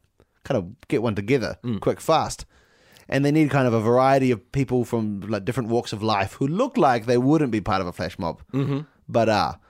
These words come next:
Speaker 1: And, and, and where can they find, uh, people like this?
Speaker 2: Well, easy. They just go to Times Square.
Speaker 1: Oh, it's full, it's full of
Speaker 2: It's,
Speaker 1: tourists.
Speaker 2: at
Speaker 1: Uh,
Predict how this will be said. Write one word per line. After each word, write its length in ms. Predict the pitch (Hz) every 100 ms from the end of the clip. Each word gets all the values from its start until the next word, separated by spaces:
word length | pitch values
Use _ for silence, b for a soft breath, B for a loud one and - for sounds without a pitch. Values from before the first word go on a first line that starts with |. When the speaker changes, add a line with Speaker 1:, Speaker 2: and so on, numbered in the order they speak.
| b b b b
Speaker 1:
And, 180 | - 92 131
and, 140 | 131 120
and 160 | 135
where 80 | 151
can 120 | 151
they 140 | 131 123
find, 500 | 123 127 127 110 107
uh, 640 | 104 107 104 87 78 98
people 280 | 147 - -
like 100 | -
this? 300 | - - - -
Speaker 2:
Well, 220 | 127 131 -
easy. 320 | 151 113 76 - B B -
They 120 | 113
just 160 | 113
go 80 | 113
to 80 | 101
Times 320 | - 107 156
Square. 260 | - 90 - _ _ _ _ _ -
Speaker 1:
Oh, 220 | - 95 104
it's 100 | 92
full, 280 | - 123 113
it's 220 | - 104
full 240 | - 127 120
of 340 | 113 104 98
Speaker 2:
It's, 100 | -
Speaker 1:
tourists. 640 | 151 139 101 - - -
Speaker 2:
at 140 | 131
Speaker 1:
Uh, 40 | 127